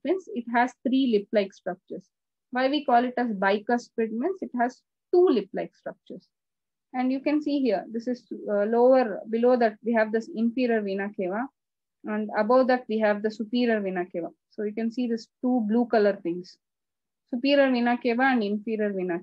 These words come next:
cava. And next, so in the lateral side, you can see the pulmonary veins. And next, this is the pulmonary artery.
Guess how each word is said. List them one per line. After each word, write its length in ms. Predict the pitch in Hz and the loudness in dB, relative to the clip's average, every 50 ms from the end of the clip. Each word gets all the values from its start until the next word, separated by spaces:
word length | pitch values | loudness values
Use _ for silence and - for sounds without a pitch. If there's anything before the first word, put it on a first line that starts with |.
| - | -6
cava. 180 | - 160 - 339 - _ _ _ _ _ _ _ _ _ _ _ _ _ - | -8 -8 -8 -10 -14 _ _ _ _ _ _ _ _ _ _ _ _ _ -8
And 260 | 233 233 233 233 226 | -4 -2 -2 0 0
next, 400 | 233 233 233 233 - - - - _ _ _ _ _ _ _ _ _ _ _ _ _ _ _ _ _ | 0 -2 -2 -4 -10 -20 -20 -20 _ _ _ _ _ _ _ _ _ _ _ _ _ _ _ _ _
so 420 | - 226 214 202 190 196 220 220 - _ _ - 294 | -8 -6 -4 -4 -4 -6 -8 -10 -14 _ _ -14 -8
in 100 | 233 233 | -6 -4
the 80 | 226 226 | -2 -2
lateral 480 | 226 226 233 262 254 - 277 285 285 277 | 2 2 2 2 2 2 2 2 2 2
side, 300 | 285 285 247 240 254 233 | 4 4 4 4 2 0
you 120 | 240 220 | -2 -4
can 280 | - - 220 226 226 220 | -4 -4 -4 -2 -4 -4
see 200 | - 240 233 226 | -4 -4 -4 -2
the 100 | 220 214 | -4 -4
pulmonary 580 | - - 196 196 208 214 220 214 214 214 202 | -2 -2 -2 -2 0 0 0 0 0 0 -2
veins. 420 | 190 185 180 180 180 170 - - _ _ _ _ _ _ _ _ _ _ _ _ _ _ _ _ _ _ _ _ _ _ _ _ _ _ _ _ _ _ _ _ _ _ _ _ _ _ _ _ _ _ _ _ _ _ _ - | -2 -2 -2 -2 -4 -6 -10 -14 _ _ _ _ _ _ _ _ _ _ _ _ _ _ _ _ _ _ _ _ _ _ _ _ _ _ _ _ _ _ _ _ _ _ _ _ _ _ _ _ _ _ _ _ _ _ _ -8
And 240 | - 226 233 233 240 | -4 -2 -2 0 0
next, 260 | 247 240 240 - - - | -2 -2 -4 -8 -8 -4
this 160 | 240 220 - | -4 -2 -2
is 160 | 269 254 240 | -2 -4 -2
the 120 | - 240 220 | -4 -6 -4
pulmonary 880 | 208 - 208 208 220 226 226 226 226 220 226 214 208 190 175 - - - _ _ _ _ _ _ _ _ - | -2 -2 -2 0 0 0 0 0 0 0 -2 -2 -4 -4 -4 -6 -8 -10 _ _ _ _ _ _ _ _ -2
artery. 420 | - 190 202 202 202 - 190 - | 0 0 0 0 -2 -6 -8 -10